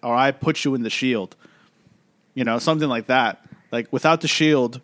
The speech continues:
who are you?" Or something like that. You could, you could almost cut, you could almost do that too, where it's like, it's like, "I handpicked you,"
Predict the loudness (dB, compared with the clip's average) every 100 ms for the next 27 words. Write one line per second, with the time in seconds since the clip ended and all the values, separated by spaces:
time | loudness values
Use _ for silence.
0 | _ 0 2 2 0 -2 -4 0 0 2
1 | 2 2 2 0 0 0 0 4 4 4
2 | 2 0 -2 0 -4 0 2 2 0 -2
3 | -2 0 2 0 2 2 2 0 -2 -2
4 | -4 -8 -20 -20 _ -8 -6 0 0 2
5 | 0 -2 -4 -8 -8 -10 -10 -10